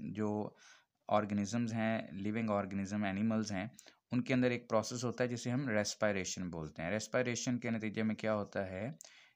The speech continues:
कि प्लांट्स, अ, एनिमल्स और ह्यूमन बीइंग्स क्या करते हैं, प्लांट्स भी वैसे रेस्पिरेशन करते हैं, तो वो क्या करते हैं, ग्लूकोज को तोड़कर उससे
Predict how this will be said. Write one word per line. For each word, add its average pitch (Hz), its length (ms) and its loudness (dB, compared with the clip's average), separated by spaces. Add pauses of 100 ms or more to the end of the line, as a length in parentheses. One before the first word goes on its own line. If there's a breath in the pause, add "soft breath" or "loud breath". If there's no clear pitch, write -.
(140)
कि 101 280 2 (640)
प्लांट्स, 110 580 2
अ, 98 560 -2 (500)
एनिमल्स 131 600 4 (440 soft breath)
और 110 160 6
ह्यूमन 110 340 4
बीइंग्स 104 320 2
क्या 117 160 2
करते 104 300 -4
हैं, 127 340 -2
प्लांट्स 117 340 4
भी 139 100 0
वैसे 131 220 2
रेस्पिरेशन 110 520 0
करते 107 280 -4
हैं, 110 260 -2 (380 loud breath)
तो 107 80 -4
वो 117 140 -2
क्या 143 200 4
करते 135 360 -2
हैं, 120 380 2
ग्लूकोज 120 500 0
को 123 160 -4
तोड़कर 98 500 -2
उससे 110 500 -4